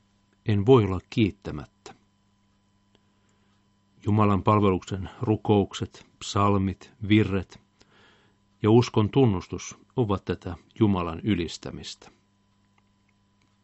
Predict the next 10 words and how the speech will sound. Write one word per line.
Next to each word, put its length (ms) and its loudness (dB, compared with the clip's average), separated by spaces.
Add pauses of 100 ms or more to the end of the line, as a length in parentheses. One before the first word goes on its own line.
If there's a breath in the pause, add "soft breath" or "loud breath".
(1600 loud breath)
Viidenneksi 500 0
kristillis-, 680 -2 (100)
kristillisen 540 0
rukouksen 540 -2
tulee 260 0
olla 220 -6 (280)
ymmärtävää 920 -2 (440)
ja 200 -4
ymmärrettävää 1040 -2 (140)
rukousta. 720 -10